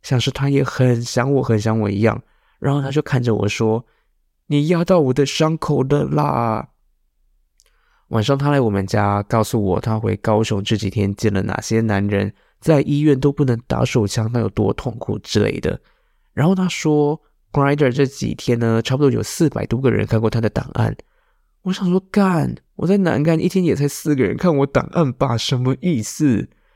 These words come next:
我那时在想，其实回本岛工作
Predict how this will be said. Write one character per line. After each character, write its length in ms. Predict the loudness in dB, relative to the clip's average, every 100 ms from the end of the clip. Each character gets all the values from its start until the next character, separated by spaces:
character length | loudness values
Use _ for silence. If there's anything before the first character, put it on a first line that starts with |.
| _ _ -6
我 120 | -2
那 120 | 0
时 240 | 0 0
在 160 | 0 0
想， 400 | 0 -4 -4 -6 _ _ _ -4
其 160 | 0
实 120 | 2
回 220 | 2 2 2
本 240 | 2 2
岛 160 | 2 0
工 260 | 0 -2
作 340 | 0 0 0